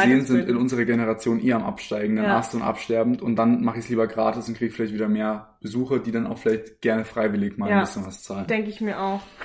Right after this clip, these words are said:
Speaker 2: War ja auch so, also wir können ja schon da mal so ein paar Minuten, finde ich, drüber reden über so eine Frage. Zum Beispiel fand ich, ähm, auch als wir in der Klasse waren,
Speaker 1: Mhm.
Speaker 2: gell, und in Deutsch dieser, diese Diskussion war, ob die eine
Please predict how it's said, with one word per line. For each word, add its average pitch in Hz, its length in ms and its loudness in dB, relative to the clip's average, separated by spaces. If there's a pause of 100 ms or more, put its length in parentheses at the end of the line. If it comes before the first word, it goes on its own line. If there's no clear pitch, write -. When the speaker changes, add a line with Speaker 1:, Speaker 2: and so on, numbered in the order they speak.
(180)
Speaker 2:
War 262 140 8
ja 262 180 6
auch 247 100 2
so, 277 260 0 (160)
also 254 180 4
wir 247 80 -2
können 262 220 0
ja 226 80 2
schon 226 180 -2
da 214 160 2
mal 202 140 2
so 196 80 -2
ein 202 80 -2
paar 220 160 -2
Minuten, 214 360 -2
finde 196 200 -2
ich, - 40 -12
drüber 180 220 -10
reden 202 200 -2
über 226 200 -6
so 226 140 -6
eine 226 240 -6
Frage. 254 400 -6 (300)
Zum 254 120 -6
Beispiel 269 380 2
fand 269 280 -2
ich, 247 300 -6
ähm, 226 600 0 (720)
auch 233 240 6
als 240 160 2
wir 254 80 0
in 233 60 0
der 233 100 0
Klasse 269 400 -4
waren, 202 240 2
Speaker 1:
Mhm. 156 40 4
Speaker 2:
gell, 214 180 6 (280)
und 233 200 0
in 226 120 0
Deutsch 240 380 4
dieser, 208 400 4
diese 202 200 -6
Diskussion 220 460 -2
war, 202 160 4
ob - 140 -6
die 202 120 -4
eine 190 520 -2